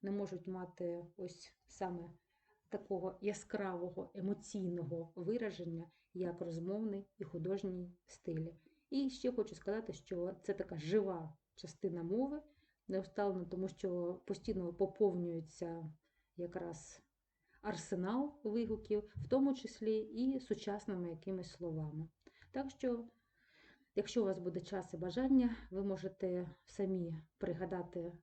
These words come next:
сучасне наше життя і подумати, які вигуки з'явилися у нас нещодавно. І, можливо, деякі з них навіть є неологізмами, тобто новими словами.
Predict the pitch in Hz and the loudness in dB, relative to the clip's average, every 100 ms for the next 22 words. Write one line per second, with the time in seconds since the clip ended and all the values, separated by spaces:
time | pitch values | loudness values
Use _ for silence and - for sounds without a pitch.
0 | - 208 202 - 190 170 - 175 170 - | -18 -6 -4 -2 -2 -2 -4 -8 -8 -14
1 | - 180 160 - 160 202 - 320 359 - | -8 -6 -6 -8 -6 -4 0 0 -2 -8
2 | _ _ 285 294 - - _ _ _ _ | _ _ -2 -2 -4 -10 _ _ _ _
3 | _ - - - 202 208 180 170 180 - | _ -20 0 2 4 4 2 -2 -8 -12
4 | _ 202 - 208 220 254 240 - 180 180 | _ -6 2 2 4 4 2 0 0 2
5 | 185 196 208 170 190 - 190 202 220 - | 2 4 4 2 -2 -4 -2 -4 -4 -6
6 | 180 160 - 165 160 160 160 160 - 196 | -6 -6 -6 -4 -2 0 0 -2 -4 -2
7 | 185 165 196 262 196 185 180 175 170 202 | 0 2 2 2 0 0 0 -2 -4 0
8 | 254 254 190 170 160 185 226 254 - 226 | 0 0 -2 -2 -4 -2 -2 -2 2 2
9 | 240 247 240 233 202 208 208 180 175 180 | 4 2 2 2 0 -2 -2 -2 -4 -6
10 | - 190 - 190 175 170 220 226 - 175 | -8 -8 -4 -2 -2 -2 0 -2 -4 -4
11 | 160 156 151 156 | -2 -2 -2 -6